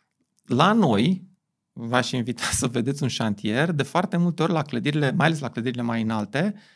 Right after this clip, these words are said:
se chinuie șantierul să bage beton între fiare, pentru că nu intră,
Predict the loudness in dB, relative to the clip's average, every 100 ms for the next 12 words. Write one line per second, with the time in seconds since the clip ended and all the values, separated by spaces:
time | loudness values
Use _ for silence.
0 | _ _ _ _ -12 0 0 0 0 4
1 | 6 6 6 4 4 0 -4 -6 0 0
2 | 2 2 2 2 2 4 4 4 4 4
3 | 4 2 4 2 4 4 4 2 0 2
4 | 2 2 0 0 0 2 2 4 4 4
5 | 2 -2 -6